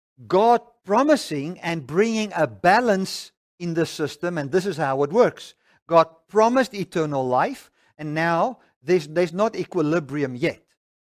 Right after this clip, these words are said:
The equilibrium can only take place when there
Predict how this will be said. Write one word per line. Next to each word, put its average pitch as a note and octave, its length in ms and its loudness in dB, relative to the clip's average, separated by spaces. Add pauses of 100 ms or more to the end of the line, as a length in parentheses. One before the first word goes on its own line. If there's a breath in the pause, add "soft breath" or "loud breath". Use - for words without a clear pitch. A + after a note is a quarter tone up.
(400)
The E3+ 80 -2
equilibrium F3 640 0
can F3+ 180 -4
only G3 200 -4
take F#3 280 -2
place F3 400 -2
when F3 360 -2
there E3+ 400 0